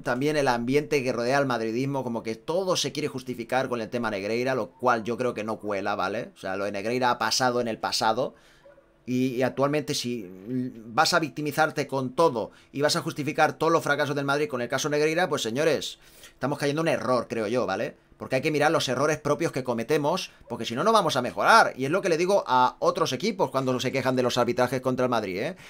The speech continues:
Si tú te crees que pierdes por los arbitrajes, estás cayendo en un error y no vas a mejorar.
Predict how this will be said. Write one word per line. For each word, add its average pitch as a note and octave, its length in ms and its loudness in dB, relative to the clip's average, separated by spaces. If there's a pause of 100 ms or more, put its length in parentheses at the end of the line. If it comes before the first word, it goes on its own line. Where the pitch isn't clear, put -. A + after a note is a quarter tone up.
Si B2+ 160 -6
tú F3 120 -4
te A3+ 100 2
crees A3 160 0
que G3+ 120 -2
pierdes G3 240 2
por C3+ 160 0
los C3 120 2
arbitrajes, A3 600 6 (340)
estás E3+ 280 -2
cayendo A3 260 6
en G#3 60 6
un G3+ 100 6
error A3+ 440 10 (560)
y F#3 120 8
no A#3+ 80 8
vas A#3 160 12
a F3 60 6
mejorar. F3+ 500 8